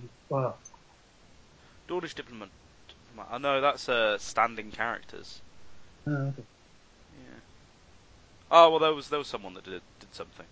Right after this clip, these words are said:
Speaker 1: Okay. Yeah, mediocre. But quite annoying, still.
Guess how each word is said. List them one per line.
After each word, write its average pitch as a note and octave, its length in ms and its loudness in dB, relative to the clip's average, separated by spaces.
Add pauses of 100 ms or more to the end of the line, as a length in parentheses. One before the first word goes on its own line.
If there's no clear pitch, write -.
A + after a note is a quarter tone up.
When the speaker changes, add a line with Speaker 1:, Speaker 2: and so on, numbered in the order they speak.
(1800)
Speaker 1:
Okay. A3 240 4 (600)
Yeah, A3 240 6
mediocre. F3+ 480 0 (760)
But E3 220 6 (120)
quite D#3 240 2
annoying, C#3 300 -6 (140)
still. A#2 240 -12